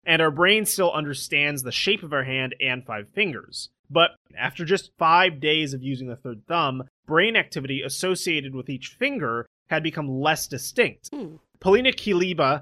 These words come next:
Speaker 1: first author on the study, explains, "In our lab, we have been looking at hand representations for a while now, and we usually see hand representation remain very stable. For example, even after the most profound change to the hand, arm amputation, the representation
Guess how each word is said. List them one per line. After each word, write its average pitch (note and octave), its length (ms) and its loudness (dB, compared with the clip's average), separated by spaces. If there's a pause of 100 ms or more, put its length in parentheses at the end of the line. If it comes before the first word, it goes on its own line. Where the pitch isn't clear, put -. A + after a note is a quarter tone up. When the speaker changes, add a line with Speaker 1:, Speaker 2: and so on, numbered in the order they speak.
(120)
Speaker 1:
first F#3+ 320 0
author D#3+ 280 2
on D3 60 -4
the C#3 80 -6
study, C#3 260 -4
explains, C#3 420 -6
"In E3+ 140 -2
our G3 220 6
lab, E3+ 420 6
we D#3 140 0
have D#3 120 0
been D3 120 -4
looking G#3 320 -2
at - 80 0
hand D#3+ 400 2
representations C3 680 -6
for A#2 140 -8
a A#2 60 -4
while G3 320 4
now, B2 340 0
and C#3+ 200 0
we D3 100 -2
usually A3+ 440 0
see D#3+ 180 -4
hand D3+ 320 0
representation C3 640 -6
remain A#2 300 -8
very G#2+ 200 -8
stable. F3 600 0
For E3 140 -4
example, F3 560 0 (160)
even G3+ 180 4
after G#3 160 2
the E3+ 100 -2
most D3+ 280 -4
profound G#3+ 520 -2
change C#3 320 -6
to C#3+ 60 -8
the B2+ 100 -6
hand, A#2 380 -8 (140)
arm C3+ 260 -2 (140)
amputation, C3+ 760 -4 (160)
the D3 80 -4
representation D#3 960 -2